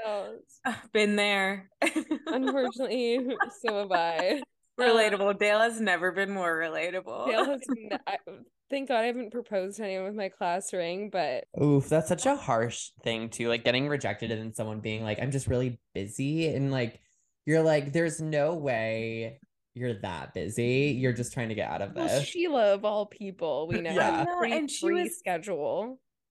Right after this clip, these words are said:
Speaker 2: begging him for months to fuck her.
Speaker 1: I know.
Speaker 2: And it's like, "Sheila, come on. Was it that bad?"
Speaker 1: She just liked the chase.
Speaker 3: Yeah, she really did.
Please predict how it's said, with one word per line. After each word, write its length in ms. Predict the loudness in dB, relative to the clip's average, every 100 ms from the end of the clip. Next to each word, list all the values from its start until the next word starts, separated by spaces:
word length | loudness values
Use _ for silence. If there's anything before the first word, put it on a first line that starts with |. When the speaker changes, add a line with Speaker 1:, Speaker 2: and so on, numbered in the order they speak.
| _ -20 -12 -2
Speaker 2:
begging 600 | 0 0 -2 -4 -4 -4
him 480 | -6 -4 -2 -4 -6
for 360 | -6 -4 -4 -6
months 720 | -8 -6 -4 -6 -8 -12 -14 -16 -16
to 80 | -16
fuck 440 | -12 -8 -8 -8 -8
her. 340 | -4 0 0 0
Speaker 1:
I 80 | -2
know. 800 | -4 -4 -4 -2 -2 -4 -4 -2
Speaker 2:
And 120 | 0 0
it's 240 | -2 -2
like, 320 | 0 0 -6 -16
"Sheila, 600 | -12 -10 -2 0 4 4 2 -8 -10
come 200 | -6 -4 -6 -8 _ -20
on. 880 | -10 -2 0 2 2 2 0 -2 -4
Was 220 | -4 -4 -4
it 220 | -6 -4
that 360 | -2 -2 -4
bad?" 640 | -2 -2 0 -2 -2 -6 -10 _
Speaker 1:
She 220 | -8 -6
just 260 | -4 -6 -2
liked 260 | -2 -2 -6
the 80 |
chase. 720 | -4 -4 -4 -6 -8 -12 -16 -16 -8
Speaker 3:
Yeah, 600 | -2 2 4 4 2 -2 -12
she 240 | -10 -6 0
really 260 | 2 2
did. 460 | 2 2 2 -2